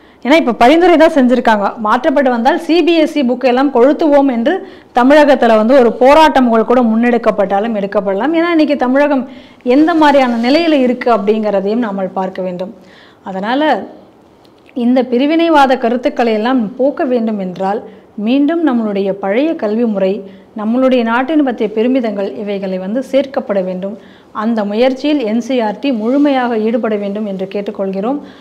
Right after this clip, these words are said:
இந்த மாதிரியான நல்ல முடிவுகளுக்கு நம்ம அனைவரும் ஆதரவு தர வேண்டும்.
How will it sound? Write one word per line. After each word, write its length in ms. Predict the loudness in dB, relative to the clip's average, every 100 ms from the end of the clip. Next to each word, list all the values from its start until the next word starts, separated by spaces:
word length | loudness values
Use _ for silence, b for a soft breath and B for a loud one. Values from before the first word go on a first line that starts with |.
| B B B
இந்த 480 | -2 2 4 4 4
மாதிரியான 800 | 6 4 4 2 4 4 2 -2 -4 -8 -8 -4
நல்ல 380 | 0 2 2
முடிவுகளுக்கு 1000 | 4 4 4 2 2 2 0 -2 -4 -8 -14
நம்ம 300 | -10 -6 -6
அனைவரும் 600 | -2 -2 0 -2 -2 -4
ஆதரவு 560 | -2 2 4 4 2 0
தர 180 | 0 -2
வேண்டும். 540 | -2 -2 -4 -4